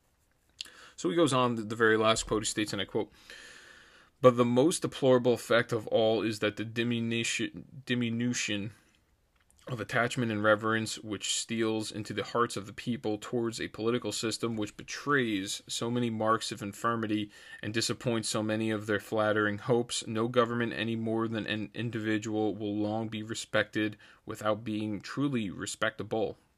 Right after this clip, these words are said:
nor be truly respectable without possessing a certain portion of order and stability," end quote. So just kinda hammering it home. No one's gonna be respected if you're in the government, and, or no government in a general sense will be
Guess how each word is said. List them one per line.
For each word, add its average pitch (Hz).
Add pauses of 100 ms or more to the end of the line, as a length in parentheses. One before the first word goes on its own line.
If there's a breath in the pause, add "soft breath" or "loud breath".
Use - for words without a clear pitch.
(560 loud breath)
nor 113
be 110
truly 123
respectable 110
without 104
possessing 113
a 104
certain 113
portion 127
of 101
order 127
and 104
stability," - (100)
end 104
quote. - (560 loud breath)
So -
just 196
kinda 104
hammering 104
it -
home. 104
No 107
one's 107
gonna 107
be 98
respected 107
if 101
you're 104
in 101
the 101
government, 107 (520 loud breath)
and, 98
or 104
no 113
government 113
in 104
a 98
general 107
sense 104
will 107
be 107